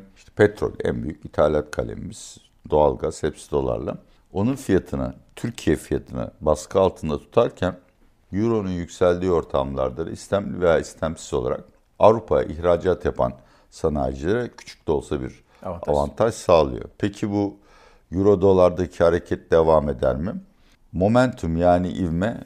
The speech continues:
Speaker 1: euronun arkasında. Çünkü Fed'in çok hızlı faiz indireceğini, hatta belki yüz puan faiz indireceğine, buna karşılık Avrupa Merkez Bankası'nın bir veya iki kez faiz artırıp duracağına dair beklenti var.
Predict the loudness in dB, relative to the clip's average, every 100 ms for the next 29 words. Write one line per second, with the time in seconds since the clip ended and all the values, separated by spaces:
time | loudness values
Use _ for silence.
0 | -6 0 2 2 0 -4 -6 -8 -12 -10
1 | -6 -4 -4 _ _ _ _ _ _ -14
2 | -14 -6 -2 -2 -4 _ _ _ -6 -4
3 | -4 -6 -6 -6 -4 -4 -2 -2 2 2
4 | 2 -2 -6 -10 -10 -8 -8 -4 -6 -2
5 | -2 0 -2 -4 -10 -10 -2 -2 -2 -2
6 | -2 -2 -8 -10 -12 -12 -10 -10 -10 -14
7 | _ _ -20 _ _ -8 -4 -4 2 2
8 | 2 -10 0 6 6 4 -2 0 -2 -2
9 | -6 -2 -4 -4 -12 -12 -8 -6 -6 -2
10 | 0 0 -2 -8 -6 -6 -6 0 0 0
11 | -2 -4 -4 -18 -20 -10 -10 -6 -6 -4
12 | -6 -8 -8 -8 -10 -10 -10 -12 -10 -10